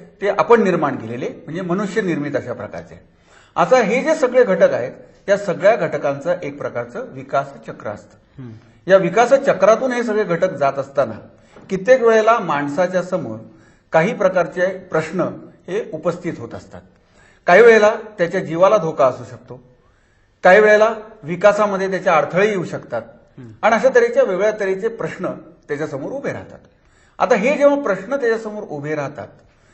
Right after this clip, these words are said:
Speaker 1: हे प्रश्न काही वेळेला जागतिक पातळीवर असतात. उदाहरण द्यायचं झालं तर युद्ध असेल,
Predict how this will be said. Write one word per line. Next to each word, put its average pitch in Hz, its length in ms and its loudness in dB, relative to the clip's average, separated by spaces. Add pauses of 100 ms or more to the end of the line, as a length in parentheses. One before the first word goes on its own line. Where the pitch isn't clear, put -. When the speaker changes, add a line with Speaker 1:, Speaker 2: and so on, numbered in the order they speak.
(220)
Speaker 1:
हे 311 100 -4
प्रश्न 254 340 -2
काही 185 340 0
वेळेला 170 380 2
जागतिक 165 520 -6
पातळीवर 131 480 -6
असतात. - 300 -18 (880)
उदाहरण 240 420 4
द्यायचं 226 240 4
झालं 165 320 -2 (340)
तर 247 40 2
युद्ध 233 300 -2
असेल, 147 340 0